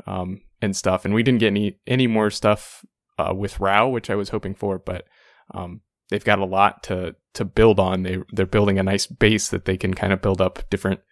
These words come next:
myths and stuff on. So, so far, I'm still really liking it.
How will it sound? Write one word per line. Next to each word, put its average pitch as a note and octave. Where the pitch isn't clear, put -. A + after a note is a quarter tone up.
myths G#2+
and F#2+
stuff -
on. F2+
So, F#2+
so D#3+
far, G#2+
I'm G2
still G#2
really F#2
liking -
it. -